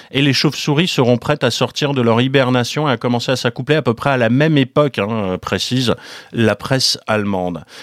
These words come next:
L'Union allemande pour la conservation de la nature et de la biodiversité avertit qu'il ne serait pas facile de déplacer les chauves-souris en particulier.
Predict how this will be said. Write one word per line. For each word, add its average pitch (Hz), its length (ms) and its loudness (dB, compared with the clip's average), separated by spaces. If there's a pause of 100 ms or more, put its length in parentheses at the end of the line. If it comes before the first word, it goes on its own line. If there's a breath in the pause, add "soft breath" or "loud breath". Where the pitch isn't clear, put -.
(140 loud breath)
L'Union 156 300 6
allemande 156 300 0
pour 131 140 0
la 117 100 2
conservation 123 580 0
de 123 80 0
la 117 140 4
nature 117 400 2
et 113 40 2
de 113 60 -2
la 110 80 4
biodiversité 117 960 0
avertit 113 380 0
qu'il 123 180 4
ne 120 80 6
serait 123 300 2
pas 190 260 0
facile 151 540 -2
de 127 100 2
déplacer 123 460 0
les 135 120 2
chauves-souris 131 640 -2
en 180 160 4
particulier. 143 760 -2